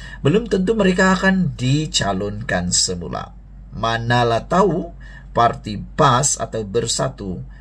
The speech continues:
mempunyai calonnya sendiri dan terkapai-kapailah ahli parlimen yang meletakkan jawatan itu mahu bertanding atas tiket apa? Tiket bebas?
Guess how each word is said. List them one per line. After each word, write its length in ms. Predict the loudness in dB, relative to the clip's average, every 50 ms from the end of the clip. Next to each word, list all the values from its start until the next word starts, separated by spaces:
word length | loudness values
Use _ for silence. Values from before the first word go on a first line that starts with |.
| -18 -18 -18 -12 -4
mempunyai 560 | -2 -2 0 0 0 2 4 4 4 4 2 0
calonnya 560 | 0 -2 -2 0 0 2 2 2 2 2 2
sendiri 560 | 2 2 2 2 2 0 0 0 -2 -2 -4 -6 -8 -12 -16 -18 -18 -18 -14
dan 300 | -2 2 2 2 2 0
terkapai-kapailah 1400 | -2 -2 -4 -2 -4 -6 -4 -2 0 0 0 0 -2 -4 -4 -4 0 2 2 2 2 2 0 -2 -2 -6 -10 -14 -16 -18 -18 -18 -18 -18 -18 -18 -6
ahli 320 | 0 2 4 4 4 2 2
parlimen 480 | 4 4 4 4 2 -2 -4 -6 -6
yang 160 | -6 -6 -6
meletakkan 640 | -4 -4 -6 -4 -4 -4 -4 -2 -2 -2 0 0 -2
jawatan 480 | -2 0 0 0 0 0 0 -2 -2 -2
itu 400 | -4 -8 -6 -6 -6 -4 -4 -4 -6 -8 -12 -16 -16 -18 -18 -18 -18
mahu 480 | -14 -6 -2 2 4 4 4 4 4 2
bertanding 640 | 2 2 0 0 0 0 -2 -2 -2 -4 -2 -2 -2
atas 240 | -2 0 -2 -4 -4
tiket 320 | -4 -4 -4 -2 -2 -2
apa? 400 | -2 -2 -2 -2 -4 -4 -6 -12 -14 -16 -16 -16 -16 -16 -16 -10 -8 -4
Tiket 240 | 0 0 0 0
bebas? 640 | 0 0 0 2 2 2 0 0 0 -2 -2 -4 -8